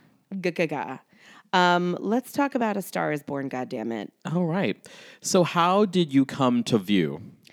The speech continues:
Speaker 1: I came to view A Star Is Born one night after a rehearsal, um,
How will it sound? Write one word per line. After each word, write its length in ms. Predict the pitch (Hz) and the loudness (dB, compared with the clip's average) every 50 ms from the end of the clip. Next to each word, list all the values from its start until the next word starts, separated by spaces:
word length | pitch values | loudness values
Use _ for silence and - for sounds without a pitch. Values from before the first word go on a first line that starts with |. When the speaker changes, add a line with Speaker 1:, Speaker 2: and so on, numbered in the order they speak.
| _ - - - - - _ - | _ -20 -20 -20 -20 -20 _ -10
Speaker 1:
I 200 | - 180 185 233 240 | -6 -6 -4 -6 -6
came 360 | - - 240 226 214 226 226 | -6 -6 -4 -4 -4 -4 -6
to 200 | - - 240 233 | -8 -10 -10 -10
view 560 | 208 185 170 170 165 147 139 147 151 151 151 - _ _ _ _ _ _ - | -10 -10 -10 -8 -8 -8 -8 -10 -12 -14 -16 -18 _ _ _ _ _ _ -12
A 60 | 156 | -12
Star 460 | - - - - 160 160 160 160 165 | -10 -8 -6 -4 -2 -2 -2 -2 -4
Is 140 | 175 175 170 | -4 -6 -8
Born 580 | _ - 156 147 143 135 139 135 135 151 156 - _ _ - - _ _ _ _ | _ -10 -8 -8 -8 -8 -10 -10 -12 -12 -14 -16 _ _ -20 -20 _ _ _ _
one 260 | 175 185 190 208 208 | -4 -2 -2 -2 -2
night 260 | 196 185 180 180 - - - | -2 -4 -4 -6 -8 -8 -8
after 460 | - 160 160 - - 202 196 190 196 | -8 -8 -8 -6 -6 -4 -2 0 0
a 40 | 196 190 | 0 -2
rehearsal, 760 | 202 196 175 180 180 160 - - 170 175 165 170 196 220 - - - - - - _ _ - | -2 -2 -4 -4 -8 -8 -8 -8 -8 -6 -6 -6 -6 -8 -10 -14 -20 -20 -20 -20 _ _ -8
um, 520 | 185 175 170 170 170 165 165 175 180 220 | -6 -4 -4 -4 -4 -4 -4 -6 -8 -10